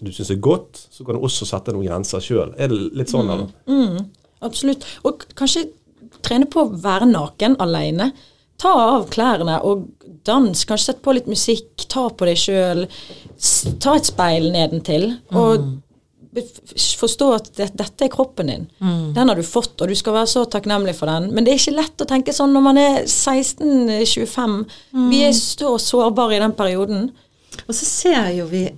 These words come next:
Speaker 3: eh, som jeg sa i sted, at, eh, tissen til gutter henger utenpå. Det er ikke så lett å, å s-, å, vi har ingen å sammenligne oss med, for vi ser ikke,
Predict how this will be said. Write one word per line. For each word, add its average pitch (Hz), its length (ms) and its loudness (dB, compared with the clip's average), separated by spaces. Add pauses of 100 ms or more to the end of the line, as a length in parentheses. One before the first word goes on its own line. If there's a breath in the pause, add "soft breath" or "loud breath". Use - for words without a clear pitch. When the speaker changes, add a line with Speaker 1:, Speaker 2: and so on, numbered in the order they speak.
(220)
Speaker 3:
eh, 180 240 -6
som 196 160 -4
jeg 202 80 0
sa 220 100 -2
i 214 60 0
sted, 214 260 0
at, 190 120 -4
eh, 190 180 4 (180)
tissen 220 320 -4
til 175 120 -6
gutter 196 220 -4
henger 196 220 -2
utenpå. 185 460 -2
Det 202 100 2
er - 60 -2
ikke 190 100 -8
så 196 80 -4
lett 208 180 -4
å, 185 60 -6 (140)
å 185 80 -10
s-, - 260 -12
å, 170 140 -12 (320 soft breath)
vi 220 80 -2
har 214 60 4
ingen 220 140 6
å 226 60 2
sammenligne 214 580 2
oss 151 160 -8
med, - 180 -8
for 180 140 -6
vi 185 100 -6
ser 202 320 0
ikke, 160 280 -6